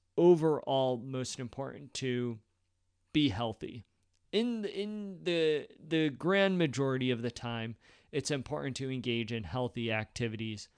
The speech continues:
Like I said, exercising and eating healthy. So why would I say, is this the most important pursuit? Well, it kinda goes without saying, but I'm going to say it anyway, that when you take care of yourself, you can more readily take care of others. It's that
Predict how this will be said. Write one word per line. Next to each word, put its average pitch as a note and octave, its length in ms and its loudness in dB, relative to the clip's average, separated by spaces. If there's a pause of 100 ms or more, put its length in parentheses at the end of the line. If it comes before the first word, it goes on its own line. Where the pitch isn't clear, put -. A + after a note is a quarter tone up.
(280)
Like B2+ 200 0
I A#2+ 80 2
said, G#2 340 -4
exercising B2 920 -2 (240)
and B2 180 -8
eating A#2 300 -2
healthy. A2 480 -8 (240)
So D3+ 220 4
why G3 500 4
would E3 220 4
I C#3 140 6
say, B2+ 300 2
is B2 260 -4
this C3 220 -4
the B2 100 -4
most A#2+ 340 0
important A#2+ 420 -4
pursuit? C3+ 560 0 (320)
Well, D3+ 140 4
it D3+ 100 -2
kinda G#3 240 -2
goes D3+ 300 0
without C3 340 0
saying, A#2 460 0
but A#2+ 100 0
I'm A#2 140 -2
going D#3 260 8
to B2+ 60 6
say A#2+ 260 2
it A2+ 60 4
anyway, G#2 480 0 (400)
that C#3 160 0
when D#3 140 0
you F#3+ 120 2
take E3+ 260 0
care C#3+ 260 0
of B2 100 -2
yourself, A2+ 480 -2
you B2 120 -4
can C3 220 -4
more B2 240 0
readily A2+ 480 0
take A2+ 300 -4
care A2+ 260 -4
of G#2 140 -6
others. G#2+ 440 -6
It's A#2 240 -6
that B2 280 2